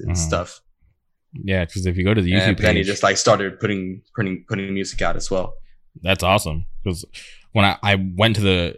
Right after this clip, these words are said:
Speaker 1: YouTube page initially, I thought I was on the wrong page. So I was like, "Wait, where's Speedway amongst all this, like, you know,
Speaker 2: <laughs>
Speaker 1: like, older stuff?" And I was like, "Wait, did I click the wrong link?" But then sure enough, like, I was at the right place, but it was just,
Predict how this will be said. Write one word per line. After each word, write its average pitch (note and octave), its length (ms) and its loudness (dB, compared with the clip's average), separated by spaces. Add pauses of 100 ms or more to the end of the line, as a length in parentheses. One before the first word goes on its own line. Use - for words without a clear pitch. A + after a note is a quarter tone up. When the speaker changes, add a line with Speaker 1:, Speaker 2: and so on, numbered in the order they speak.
(160)
Speaker 1:
YouTube G2 280 -2
page F#2+ 180 2
initially, F2 840 0
I E2+ 160 2
thought F#2 320 4
I F2 100 8
was F2 240 2
on F#2 240 4
the G2 80 6
wrong G2 300 6
page. C3+ 260 4
So A2+ 80 4
I - 20 6
was F#2+ 80 4
like, F2+ 120 2
"Wait, G#2 140 4
where's F#2+ 360 4 (160)
Speedway A2+ 640 6
amongst G2 380 4
all F#2 160 4
this, F2+ 240 0
like, D#2+ 200 2
you F#2 60 2
know, F2+ 120 4
Speaker 2:
<laughs> C#3+ 140 2
Speaker 1:
like, F2+ 220 2
older C#3+ 240 8
stuff?" G2+ 260 6
And F#2+ 80 2
I F2+ 40 4
was F2+ 100 2
like, E2+ 80 0
"Wait, F2 300 0
did F2+ 120 0
I E2+ 60 2
click G2 220 -2
the F#2 80 0
wrong F2 260 2
link?" G2+ 220 2
But F2+ 80 -2
then E2+ 160 -2
sure F#2+ 120 -4
enough, E2+ 200 0
like, D#2+ 120 0
I E2 100 4
was F2 100 2
at D#2+ 60 -4
the D#2+ 60 -2
right E2 140 0
place, F2 300 -2
but E2+ 120 -2
it D#2+ 40 -2
was D#2+ 100 -4
just, - 240 -6